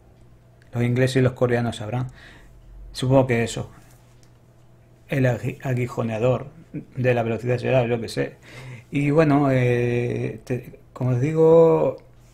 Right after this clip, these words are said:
en la montaña, o sea que la zona más n-, alta de montañosa de, del juego, digo yo. Y como vemos ahí se ven las montañas o algo, pero no sé cómo me, me orienté ni nada.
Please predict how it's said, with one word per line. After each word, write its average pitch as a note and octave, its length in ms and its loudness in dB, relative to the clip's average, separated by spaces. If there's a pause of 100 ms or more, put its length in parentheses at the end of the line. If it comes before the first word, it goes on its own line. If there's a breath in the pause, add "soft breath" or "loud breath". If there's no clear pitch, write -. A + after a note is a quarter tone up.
(560)
en B2+ 480 0
la A#2+ 100 0
montaña, B2+ 560 2
o B2 60 2
sea C3 140 -4
que A#2+ 80 -2
la A#2 80 0
zona C#3+ 240 0
más C#3+ 180 2
n-, C#3 300 0 (460)
alta D3 640 -2
de C3 120 -4
montañosa B2 640 -2
de, A#2 400 -2 (1120 loud breath)
del B2+ 260 -2
juego, D#3+ 540 2 (840)
digo C3 380 2
yo. D#3 300 -4 (460)
Y C#3 120 -2
como B2+ 200 0 (320)
vemos C3+ 280 -4
ahí C#3 140 0
se C3+ 140 -6
ven C3+ 160 0
las A#2+ 120 -2
montañas B2+ 640 -2
o B2+ 120 0
algo, C#3+ 180 -2
pero B2 160 -2
no D3 120 0
sé D#3 140 -6
cómo D3 180 0
me, C3 380 0 (580 loud breath)
me C3 140 2
orienté C3 760 2
ni A#2+ 120 0
nada. C#3 420 -2